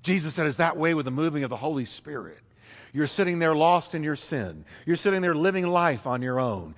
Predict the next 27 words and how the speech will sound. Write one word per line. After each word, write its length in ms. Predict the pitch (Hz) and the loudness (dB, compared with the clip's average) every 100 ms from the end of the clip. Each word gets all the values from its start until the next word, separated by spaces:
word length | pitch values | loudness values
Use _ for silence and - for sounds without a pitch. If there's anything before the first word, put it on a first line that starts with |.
| - - | -20 -4
You're 140 | 196 | -2
sitting 260 | - 208 196 | 2 2 4
there 160 | 185 | 2
living 520 | 160 170 202 208 208 202 - | 4 4 4 4 -2 -4 -6
in 160 | 170 160 | -2 2
ways 300 | 165 196 208 | 6 6 4
that 100 | 185 | 0
you 120 | 180 | -2
should 300 | 170 - 208 | -2 2 2
not, 300 | 190 190 160 | 4 4 6
not 220 | 147 208 247 | 4 4 4
honoring 460 | 196 185 180 175 | 4 4 2 2
God, 340 | 165 170 135 - - | 6 8 6 2 -2
not 240 | 170 214 220 | 2 2 6
walking 380 | 208 202 196 | 6 6 2
with 120 | 185 156 | 0 0
him, 300 | 175 147 113 - - | 2 0 -2 -10 -2
minding 460 | 147 220 262 262 247 | 6 8 8 4 2
your 180 | 240 | 6
own, 180 | 233 226 | 6 6
and 160 | 240 196 | 2 0
suddenly 460 | - 254 254 254 | 4 4 4 2
the 120 | 196 160 | 4 2
Holy 380 | 139 240 233 | 4 2 2
Spirit 560 | 202 - - 202 135 98 - - - - | -2 -8 -4 -2 -2 -4 -10 -20 -20 -14
blows 920 | 127 185 220 226 226 226 220 208 - | -2 4 6 8 8 6 4 0 -6
through. 600 | - 180 170 107 76 139 | -12 -12 -10 -10 -12 -18